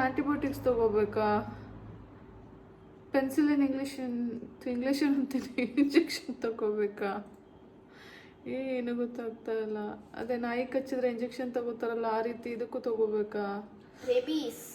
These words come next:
Speaker 1: ಉಫ್, ಓ ದೇವ. ಉರಿ, ಒಂಥರ
Speaker 2: ಹೋಗು ಆಸ್ಪತ್ರೆಗೆ.
Speaker 1: ಉರಿ ಅಂದ್ರೆ ಉರಿ ಅಲ್ಲ ಗೈಸ್, ಈ ಸುಟ್ಟಾಗ ಪೇನ್ ಬರ್ನ್ ಆಗ್ತಾ ಇರುತ್ತಲ್ಲ, ಆ ರೀತಿ ಆಗ್ತಾ ಇದೆ.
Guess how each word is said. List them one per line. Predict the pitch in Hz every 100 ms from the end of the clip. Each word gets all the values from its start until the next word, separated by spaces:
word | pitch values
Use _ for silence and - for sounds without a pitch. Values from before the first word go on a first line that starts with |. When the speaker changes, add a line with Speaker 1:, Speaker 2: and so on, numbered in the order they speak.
| - - - -
Speaker 1:
ಉಫ್, | - - - - - -
ಓ | - - - - -
ದೇವ. | - - - - - 202 - - - - - - - - - - - - - - - - - - - - - - - - 220
ಉರಿ, | 214 233 - - - - -
ಒಂಥರ | 247 - 254
Speaker 2:
ಹೋಗು | 311 330 302
ಆಸ್ಪತ್ರೆಗೆ. | 247 - 254
Speaker 1:
ಉರಿ | 302 370
ಅಂದ್ರೆ | 381 339 339 294 294
ಉರಿ | 311 330
ಅಲ್ಲ | 311 285 262
ಗೈಸ್, | 247 269 294 - - - -
ಈ | -
ಸುಟ್ಟಾಗ | 320 - - 339 339 320 311 294 294 -
ಪೇನ್ | 302 302 311 294 233
ಬರ್ನ್ | 269 285 320
ಆಗ್ತಾ | 311 - 277
ಇರುತ್ತಲ್ಲ, | 269 277 254 247 240 - - - - - - - 247
ಆ | 277
ರೀತಿ | 311 311 285 254
ಆಗ್ತಾ | - - 247 220
ಇದೆ. | 214 214